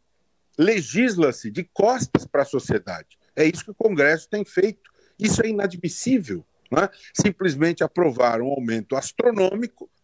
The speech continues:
pornográfico, levando o fundo eleitoral para um patamar, é, estratosférico, desprezando solenemente o ponto de vista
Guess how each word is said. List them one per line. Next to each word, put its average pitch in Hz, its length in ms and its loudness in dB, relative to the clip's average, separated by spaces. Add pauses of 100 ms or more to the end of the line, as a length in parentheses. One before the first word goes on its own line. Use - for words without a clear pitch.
(300)
pornográfico, 190 1120 2 (400)
levando 185 560 2
o 156 60 0
fundo 147 260 0
eleitoral 120 600 2 (320)
para 160 120 4
um 170 140 0
patamar, 131 760 0 (320)
é, 135 80 2
estratosférico, 170 1400 0 (600)
desprezando 139 1300 2
solenemente 123 1040 0 (320)
o 160 80 -4
ponto 247 440 0
de 185 100 -6
vista 143 600 -2